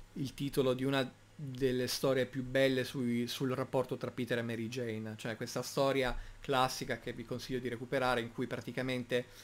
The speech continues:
Peter e Mary Jane vivono le loro storie, eh, in, parallelamente, e ci si rende conto che per quanto i due personaggi abbiano vissuto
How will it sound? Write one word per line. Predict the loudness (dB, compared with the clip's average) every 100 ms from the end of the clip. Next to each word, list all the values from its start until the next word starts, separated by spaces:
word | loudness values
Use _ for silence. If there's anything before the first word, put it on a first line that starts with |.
| -20 -20 -20 -20 -20 -4
Peter | 2 2 4 6 4 2
e |
Mary | 4 4 4
Jane | 4 6 6 6 2 -2
vivono | -2 -2 -2 0
le | 0
loro | 2 2 0
storie, | -2 4 4 4 2 -2 -4 -10
eh, | -12 -12 -6
in, | -2 0 -2 2
parallelamente, | 6 8 8 6 6 4 2 0 0 2
e | 0
ci | -2
si | -2 2
rende | 4 4 2
conto | 2 0 -2
che | -2
per | 0
quanto | 2 2 2
i |
due | 2 0
personaggi | -2 -2 -2 0 -2
abbiano | -2 -4
vissuto | -6 -8 -8 -8